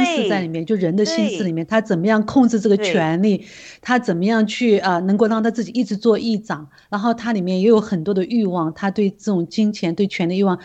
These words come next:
Speaker 1: 这些都是魔鬼可以利用的地方，就说他就，你就给，给撒旦开了门。所以说这不是说，呃，就是我们，我，这对我们每个人都是警醒的。如果我们里面，我们在爆料革命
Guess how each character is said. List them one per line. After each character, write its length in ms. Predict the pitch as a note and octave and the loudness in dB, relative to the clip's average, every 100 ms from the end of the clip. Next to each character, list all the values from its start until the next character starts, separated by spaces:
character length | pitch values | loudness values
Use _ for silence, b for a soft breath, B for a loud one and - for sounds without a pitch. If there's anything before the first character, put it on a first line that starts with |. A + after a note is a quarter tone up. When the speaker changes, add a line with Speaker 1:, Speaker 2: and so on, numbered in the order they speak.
| B | B
Speaker 1:
这 120 | - D4 | 2 4
些 160 | C#4+ | 4
都 200 | C#4 D4 | 0 0
是 180 | D4 C4+ | 0 0
魔 240 | G3+ E3 F3 | 2 0 0
鬼 160 | F#3 | -2
可 120 | D#3+ | -2
以 100 | F3+ | -4
利 200 | F3 G3+ | -2 0
用 140 | F#3 D#3+ | 0 -2
的 120 | D#3 | -4
地 180 | F#3 F3 | -4 -6
方， 180 | E3+ E3 | -6 -2
就 100 | A3+ | 0
说 140 | A3 | 2
他 180 | A3+ B3 | 0 0
就， 160 | A#3+ A3 | 2 2
你 140 | F#3+ | 2
就 120 | B3 | 2
给， 280 | A3+ F#3+ D#3 B B B | 2 0 0 B B B
给 120 | F3+ | -2
撒 200 | F3+ A#3+ | 2 0
旦 220 | A3 G3+ F#3 | 2 -2 -4
开 180 | - G3+ | -2 0
了 140 | E3+ | 0
门。 280 | E3 E3+ F#3 | -2 -8 -4
所 120 | A3+ | -2
以 40 | G#3 | 2
说 160 | A3 | 2
这 160 | A3 C4 | 4 2
不 180 | G3 A3 | 2 0
是 100 | C4 | 2
说， 260 | B3+ A#3 B B B B | 2 0 B B B B
呃， 140 | F#3 F3+ | -4 -2
就 180 | - C4+ | 0 0
是 120 | C4+ | 0
我 140 | G3+ G3+ | 2 2
们， 140 | A3 | 4
我， 80 | A3+ | 2
这 160 | A3+ D4 | 2 4
对 80 | |
我 120 | C4+ G#3+ | 4 4
们 100 | G3 | 2
每 140 | D3 | 2
个 60 | E3 | 2
人 60 | |
都 140 | G3 A3+ | 2 2
是 100 | G#3 | 0
警 240 | E3+ E3 | -4 -4
醒 140 | F3 | -4
的。 80 | E3 | 0
如 100 | F#3+ | 2
果 120 | A3+ | 4
我 180 | B3+ G3+ | 4 4
们 240 | E3 F3+ F#3 | 4 2 2
里 140 | D#3 | 2
面， 200 | E3+ F3 | 0 0
我 80 | F3 | 0
们 160 | F3+ | 2
在 140 | F#3+ A3 | 4 2
爆 160 | A3+ | 4
料 100 | G#3 F#3 | 2 0
革 140 | |
命 80 | E3 | -2